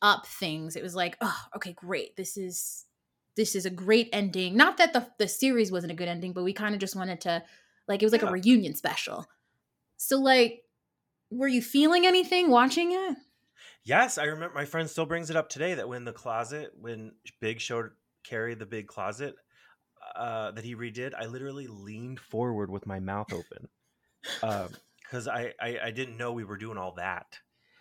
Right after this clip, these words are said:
Speaker 1: Oh, yeah, no, I, I regularly reference that part.
Speaker 2: Yeah, so our mo-, a movie is meant to be,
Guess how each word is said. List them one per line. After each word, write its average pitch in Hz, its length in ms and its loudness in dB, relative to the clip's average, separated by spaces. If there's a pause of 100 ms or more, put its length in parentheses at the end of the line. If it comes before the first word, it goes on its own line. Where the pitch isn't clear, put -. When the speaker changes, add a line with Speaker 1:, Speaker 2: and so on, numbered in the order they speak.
(440)
Speaker 1:
Oh, 294 80 8
yeah, 277 160 8
no, 208 180 6
I, 208 360 6 (100)
I 226 400 6 (560)
regularly 190 440 4
reference 156 480 -4
that - 200 -8
part. - 260 -16 (420)
Speaker 2:
Yeah, 113 160 -8
so - 180 -6
our 170 160 2
mo-, 226 300 -4 (200)
a 170 80 -2
movie 254 300 -4
is 131 140 -4
meant 160 320 -6
to - 80 -18
be, 117 500 -10